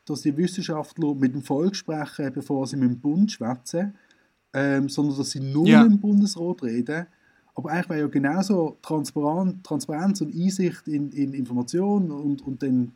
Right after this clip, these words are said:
Speaker 1: Entscheidungen zu sehen, das wäre ja genau das, was mega
Speaker 2: Ja.
Speaker 1: viel Vertrauen wird generieren und was so in einer, äh, Vorzeigedemokratie eigentlich auch das Ding wäre.
Speaker 2: Genau.
Speaker 1: Und
Speaker 2: Auch etwas, was in der Diktatur fast nicht möglich wäre, wenn, wenn der, der Berater von der Regierung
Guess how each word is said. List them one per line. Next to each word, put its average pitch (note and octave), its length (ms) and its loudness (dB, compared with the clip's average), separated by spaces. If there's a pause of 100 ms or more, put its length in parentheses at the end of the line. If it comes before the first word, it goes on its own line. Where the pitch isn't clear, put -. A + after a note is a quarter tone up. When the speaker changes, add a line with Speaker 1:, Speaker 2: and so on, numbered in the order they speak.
Speaker 1:
Entscheidungen F3 580 -2
zu - 100 -14
sehen, D3+ 300 -2 (360)
das C#3 120 -8
wäre C#3 140 0
ja C3 60 0
genau C#3 360 0
das, E3+ 320 -2
was C3+ 80 0
mega C#3+ 220 4
Speaker 2:
Ja. D3 160 4
Speaker 1:
viel F3+ 140 -2
Vertrauen D#3 480 -4
wird E3+ 200 -2
generieren C#3+ 640 -4
und A#2 160 -6
was B2 140 -4
so C3 160 -6
in B2 260 -2
einer, A#2 440 -6
äh, B2 140 -8
Vorzeigedemokratie C3 1500 -4
eigentlich C#3+ 420 -4
auch A#2+ 160 -6
das A#2 300 -8
Ding F3 260 -2
wäre. G3 140 -2
Speaker 2:
Genau. C#3+ 460 0 (1080)
Speaker 1:
Und C3+ 240 -2
Speaker 2:
Auch D#3+ 180 6
etwas, E3+ 300 2
was E3 180 0
in E3 200 -2
der D#3+ 160 4
Diktatur E3 540 0
fast D#3+ 280 -2
nicht E3+ 160 -2
möglich E3+ 340 -2
wäre, C3+ 300 0
wenn, D#3 340 -8
wenn C#3 240 -8
der, C#3 240 -8
der D#3+ 80 -20
Berater C#3+ 360 -4
von C#3+ 120 -6
der C#3 80 -2
Regierung C#3+ 400 -6